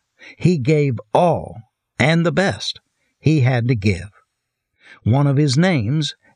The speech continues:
El Shaddai, which means the God who is more than enough,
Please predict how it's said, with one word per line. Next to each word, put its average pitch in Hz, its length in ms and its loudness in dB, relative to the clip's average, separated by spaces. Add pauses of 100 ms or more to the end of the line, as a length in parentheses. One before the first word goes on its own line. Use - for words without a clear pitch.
(100)
El 165 240 2
Shaddai, 120 960 -4 (400)
which 156 220 2
means 160 440 0
the 151 100 0
God 160 520 0
who 160 180 2
is 147 180 0
more 156 440 2
than 160 200 -2
enough, 175 500 -2